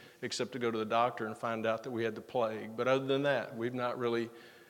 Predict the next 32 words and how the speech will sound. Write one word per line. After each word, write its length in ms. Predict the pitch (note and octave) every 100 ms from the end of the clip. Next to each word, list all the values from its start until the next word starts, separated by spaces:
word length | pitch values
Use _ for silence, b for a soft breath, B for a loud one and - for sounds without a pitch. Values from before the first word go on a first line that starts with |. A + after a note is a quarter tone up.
| B B B _ -
been 200 | B2 C3
out. 480 | C3 C#3 G#2 F2+ - B B B
So 300 | - D3 B2+
we 180 | C#3+
go 320 | D3+ C#3 C3+ C#3
to, 220 | C#3 C3+ C3 B B B B B B
we 100 | C3
make, 240 | B2 B2+
we 160 | C3+ B2
make 240 | B2 B2
a 40 | A#2+
stop 440 | - B2 B2 B2
at 60 | A#2
Walmart. 840 | A#2 A#2+ B2+ B2+ B2+ C3 C#3+ C#3 - B B B B
We 100 | B2
make 220 | A#2 A#2
a 40 | B2
stop 380 | - C3 A#2+ B2+
at 100 | C3+
Lowe's. 880 | A#2+ A2+ A#2 A#2+ B2+ C3+ A2+ - - -
My 180 | B2 B2
wife 320 | A#2+ A#2+ C3+
wanted 220 | B2 A#2
to 60 | A#2
do 160 | A#2
that. 520 | A2+ A2 C3 - - B B B B B -
And, 260 | A2 A2 A2
uh, 280 | G#2+ A2 A2+ A2+ C#3
we 100 | C3
made 220 | C3 B2+
several 340 | - C3+ B2
stops. 760 | A#2+ - B2+ B2 C#3 - -